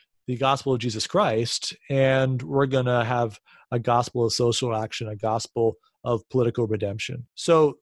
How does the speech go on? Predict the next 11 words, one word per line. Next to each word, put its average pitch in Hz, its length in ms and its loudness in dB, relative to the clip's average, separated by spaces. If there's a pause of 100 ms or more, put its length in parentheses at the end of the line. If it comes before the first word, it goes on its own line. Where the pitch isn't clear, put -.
in 147 100 -6
either 190 320 4
direction, 127 500 0
politically 127 420 0
left 120 300 0
or 107 80 -2
right, 117 380 0
whichever 120 380 -2
way 113 120 2
you 101 140 -4
turn, 120 440 2